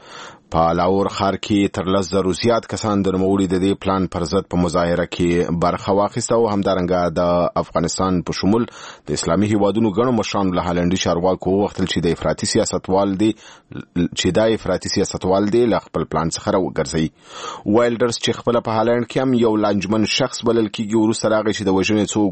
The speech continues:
ګواښونه ورته وشول، د اسلام پیغمبر ته د منسوبو کارتونونو سیالي لغوه کړه. څو ورځې وړاندې یو کس د هالندي پولیسو لخوا په دې شک نیول شوی و چې ګوندې غوښتلې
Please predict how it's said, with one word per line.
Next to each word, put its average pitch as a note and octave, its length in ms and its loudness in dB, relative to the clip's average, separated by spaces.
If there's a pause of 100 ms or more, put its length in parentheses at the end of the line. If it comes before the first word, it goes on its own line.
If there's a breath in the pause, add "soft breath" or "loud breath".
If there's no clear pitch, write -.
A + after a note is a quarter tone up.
ګواښونه G2 480 2
ورته G2 180 -2
وشول، A2 340 0 (380 loud breath)
د - 140 -6
اسلام G2 340 0
پیغمبر F2+ 400 0
ته A2 120 0
د G#2+ 100 2
منسوبو G#2+ 420 0
کارتونونو F2+ 540 0
سیالي F2+ 280 2 (140)
لغوه C#2 320 -4
کړه. D#2+ 100 -2 (460 loud breath)
څو - 120 -8
ورځې E2 200 0
وړاندې F2 300 0
یو E2+ 120 2
کس G2 260 -2
د F#2 80 0
هالندي F2+ 280 0
پولیسو F#2+ 320 -2
لخوا F#2+ 240 0
په E2+ 180 -4
دې F#2+ 180 2
شک G2+ 200 -4
نیول F#2+ 260 0
شوی G#2 160 2
و G2+ 160 2
چې F2+ 200 -4
ګوندې F2+ 260 2
غوښتلې G#2 360 0